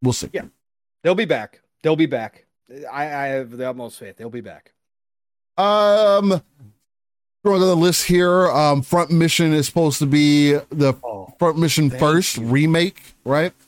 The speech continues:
Speaker 2: Thank
Speaker 1: Um,
Speaker 2: you.
Speaker 1: it's supposed to be coming to Xbox, PlayStation
Speaker 2: Coming to
Speaker 1: four,
Speaker 2: everything,
Speaker 1: uh,
Speaker 2: including
Speaker 1: everything,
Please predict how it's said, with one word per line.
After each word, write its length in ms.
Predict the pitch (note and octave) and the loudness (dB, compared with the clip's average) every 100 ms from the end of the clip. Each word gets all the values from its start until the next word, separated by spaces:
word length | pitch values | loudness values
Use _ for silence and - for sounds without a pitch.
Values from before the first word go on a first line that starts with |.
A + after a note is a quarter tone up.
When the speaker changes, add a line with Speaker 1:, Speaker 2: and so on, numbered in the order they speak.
| - | -10
Speaker 2:
Thank 240 | D#3+ E3+ | -4 0
Speaker 1:
Um, 160 | F3 C3+ | 2 2
Speaker 2:
you. 100 | C3 | 0
Speaker 1:
it's 80 | B2+ | -2
supposed 240 | D#3 C3+ | -2 -2
to 60 | C#3 | -2
be 100 | C3+ | -2
coming 360 | D#3 C#3 C#3 | 0 0 0
to 960 | C3 C#3+ C3+ C3 B2+ B2+ B2 B2 B2 B2+ | -2 0 2 4 4 4 2 2 0 -2
Xbox, 680 | B2+ C#3 C3 C3+ C3+ C3+ B2+ | -4 -4 -2 -2 0 -2 -4
PlayStation 220 | - D3 C3 | -4 -2 -2
Speaker 2:
Coming 120 | B2 | -2
to 80 | B2 | -4
Speaker 1:
four, 400 | C#3 C#3 C3+ C3 | 0 2 2 0
Speaker 2:
everything, 560 | D3+ C#3+ - C#3+ C3+ | -2 -6 -10 -12 -4
Speaker 1:
uh, 180 | C#3 C3 | 0 2
Speaker 2:
including 260 | C3+ C#3 D#3+ | 0 -2 -2
Speaker 1:
everything, 640 | D3 C#3+ C3 C#3 C3+ B2+ | 0 0 0 0 2 0